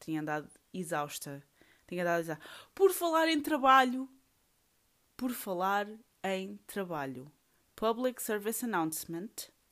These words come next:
Ok? Porque eu ainda não tinha disto, dito isto no podcast. Eu já disse isto no Instagram,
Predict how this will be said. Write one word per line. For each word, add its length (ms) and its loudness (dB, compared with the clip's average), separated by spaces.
Ok? 200 -2
Porque 200 -12
eu 60 0
ainda 160 -2
não 100 -6
tinha 240 -6
disto, 320 -8
dito 360 -8
isto 200 -8
no 80 -8
podcast. 720 -8
Eu 80 -6
já 180 -4
disse 380 -8
isto 200 -10
no 80 -2
Instagram, 600 0